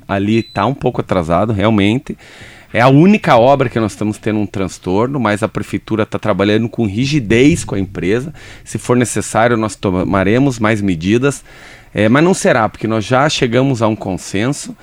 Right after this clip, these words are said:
é, com punições à empresa pra que ela entregue essa obra.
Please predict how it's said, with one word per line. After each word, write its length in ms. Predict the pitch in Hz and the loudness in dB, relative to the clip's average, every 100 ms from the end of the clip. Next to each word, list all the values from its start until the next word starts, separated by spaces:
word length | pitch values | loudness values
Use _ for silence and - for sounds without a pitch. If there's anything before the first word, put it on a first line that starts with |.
| - - - - | -20 -20 -20 -12
é, 220 | - 101 | -2 -2
com 160 | - 135 | 0 -2
punições 600 | 117 127 120 - 123 135 | 0 2 2 2 0 2
à 60 | 117 | 0
empresa 560 | 101 - 95 120 139 | -2 -2 -2 -2 -4
pra 220 | - 131 | -4 -6
que 100 | 131 | -2
ela 140 | 123 139 | 0 0
entregue 460 | 170 - 123 147 | 0 0 0 2
essa 200 | 170 - | 0 0
obra. 420 | 185 120 104 80 | 0 2 2 -2